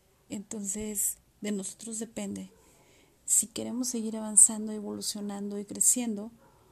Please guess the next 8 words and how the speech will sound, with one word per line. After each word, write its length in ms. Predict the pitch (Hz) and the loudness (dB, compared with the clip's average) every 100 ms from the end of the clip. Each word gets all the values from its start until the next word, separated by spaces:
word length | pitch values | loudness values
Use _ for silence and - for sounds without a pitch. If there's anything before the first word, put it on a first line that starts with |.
| - - - _ - | -20 -20 -20 _ -6
o 80 | 233 | -4
nos 220 | 214 214 | -4 -6
estancamos 720 | - 220 214 254 269 214 - | -6 -6 -6 0 0 0 -4
y 60 | 196 | -4
nos 200 | 196 - | -6 -6
quedamos 460 | 202 196 208 208 | -8 -6 -6 -6
aquí, 400 | 226 - 220 226 226 - - - - - - - | -6 -6 -6 -6 -12 -20 -20 -20 -20 -20 -20 -8
am, 840 | 240 220 214 208 196 196 190 196 | -6 -4 -4 -4 -4 -4 -6 -8